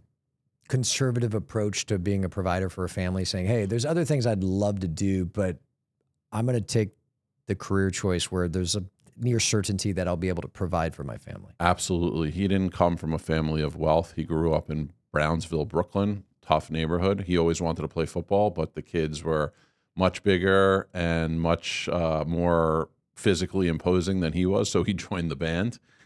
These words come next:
Speaker 2: He
Speaker 1: Mm.
Speaker 2: played the, uh, saxophone and the clarinet. So, yes, absolutely. He went the career path of numbers and finance and being an accountant because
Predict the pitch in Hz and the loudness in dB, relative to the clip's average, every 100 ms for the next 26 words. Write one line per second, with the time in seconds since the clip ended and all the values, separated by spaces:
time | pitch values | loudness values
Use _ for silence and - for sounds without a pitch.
0 | _ 87 85 - 85 85 76 82 80 80 | _ -6 -4 0 2 2 0 -2 0 2
1 | 78 - 82 82 - 87 90 87 80 73 | 0 2 2 2 -2 -6 -2 0 0 -4
2 | - 78 73 71 85 - _ _ _ _ | -2 0 2 0 -2 -2 _ _ _ _
3 | _ _ _ _ _ - - 110 101 95 | _ _ _ _ _ -6 2 4 6 6
4 | 95 92 - _ _ _ _ - 110 90 | 6 4 0 _ _ _ _ 0 4 4
5 | - - - 107 - 104 90 87 - 73 | 2 -6 2 2 2 -2 0 0 -2 -6
6 | 73 - 104 95 95 95 90 - 82 - | -6 -2 -2 0 2 2 0 -4 -8 -4
7 | 87 87 87 80 85 82 78 73 - - | -2 2 2 2 2 2 2 0 -8 -8
8 | 80 80 80 73 82 90 92 82 80 80 | -2 0 -2 -4 -2 0 2 2 2 0
9 | 76 76 78 - 85 85 82 78 76 - | -2 -4 -6 -2 0 2 0 -2 -4 -6
10 | 73 73 73 - 80 76 78 78 - 98 | -6 -6 -8 -4 -4 -2 -4 -4 0 0
11 | 76 78 80 - 87 85 82 78 76 - | 0 -6 -10 -6 -2 2 2 0 -4 -10